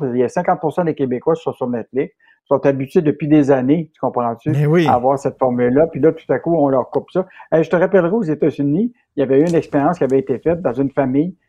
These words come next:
Speaker 1: où on les avait privés d'Internet pendant un mois. <laughs>
Speaker 2: Et
Speaker 1: C'était,
Speaker 2: ben,
Speaker 1: écoute,
Speaker 2: ça
Speaker 1: c'était la
Speaker 2: chicane,
Speaker 1: catastrophe.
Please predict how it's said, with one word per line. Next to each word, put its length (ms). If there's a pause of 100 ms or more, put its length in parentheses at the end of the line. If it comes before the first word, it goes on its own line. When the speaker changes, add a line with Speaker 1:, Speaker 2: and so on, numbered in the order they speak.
(180)
Speaker 1:
où 140
on 20
les 200
avait 180
privés 480
d'Internet 560
pendant 240
un 160
mois. 240 (760)
<laughs> 0 (920)
Speaker 2:
Et 340
Speaker 1:
C'était, 600
Speaker 2:
ben, 200
Speaker 1:
écoute, 160
Speaker 2:
ça 200
Speaker 1:
c'était 320
la 100
Speaker 2:
chicane, 60
Speaker 1:
catastrophe. 720